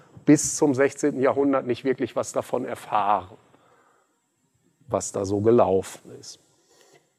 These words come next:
So, die Zahlzeichen. Zahlzeichen funktioniert hier so, dass es einerseits Zeichen für die, das, was wir, also es ist ein dezimales System, das kommt uns schon mal relativ nahe.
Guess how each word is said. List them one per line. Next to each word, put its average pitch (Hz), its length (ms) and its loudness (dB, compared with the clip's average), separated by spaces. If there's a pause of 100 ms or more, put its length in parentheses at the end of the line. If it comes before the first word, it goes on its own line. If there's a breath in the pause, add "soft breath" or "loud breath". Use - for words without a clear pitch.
(1200 soft breath)
So, 98 320 -4
die 104 180 -10
Zahlzeichen. 127 1400 2 (1200 soft breath)
Zahlzeichen 185 920 2 (220)
funktioniert 139 720 0
hier 147 300 4
so, 147 560 0 (680 soft breath)
dass 120 220 2
es - 360 0
einerseits 143 800 4
Zeichen 123 520 2
für 113 280 -2
die, 107 420 -8
das, - 240 -2
was 117 200 -4
wir, 123 120 -8
also 123 160 2
es 127 60 0
ist - 60 -8
ein 127 80 0
dezimales 117 680 -2
System, 196 420 0
das 107 160 -4
kommt 123 220 -6
uns 131 200 -8
schon 123 140 -8
mal 113 120 -4
relativ 117 500 -6
nahe. 120 440 -6